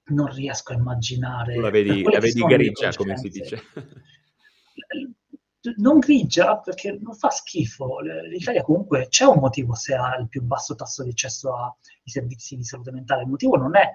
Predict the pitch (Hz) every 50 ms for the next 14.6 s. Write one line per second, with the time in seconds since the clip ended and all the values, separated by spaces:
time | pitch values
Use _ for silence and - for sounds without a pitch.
0 | _ _ _ - - - - 139 131 131 131 131 131 120 - 127 - 120 113 _
1 | _ _ _ _ _ _ _ _ _ _ - 147 127 113 - 139 131 117 - -
2 | - 117 - - 143 131 120 139 131 117 - - 123 - 131 131 123 113 120 117
3 | - - - 131 127 123 123 123 123 - - _ _ - 156 127 131 135 127 120
4 | 123 127 120 120 113 - - - - - - - - - _ _ _ - _ _
5 | - - 339 - 165 180 175 - 165 151 151 160 185 196 185 160 139 147 131 131
6 | 156 160 170 175 - - - - 120 123 117 - 135 131 127 131 131 131 131 127
7 | 120 _ - 135 120 117 123 123 120 120 120 120 117 110 - _ _ _ _ _
8 | - 135 120 - - 127 110 - - - 131 - - - - - - 117 - -
9 | 160 - 117 117 123 - - 277 _ _ _ _ - - - - - _ _ _
10 | _ _ - - 165 151 143 147 147 147 147 156 160 165 - - - - - _
11 | - - 214 180 175 185 - - 262 254 262 247 170 156 196 220 - 247 - -
12 | - 131 135 143 139 143 135 135 135 135 135 139 - - _ _ _ _ _ _
13 | _ _ _ _ _ _ _ - - _ - - 226 214 170 165 147 - - 160
14 | 160 165 165 165 165 160 160 160 160 - _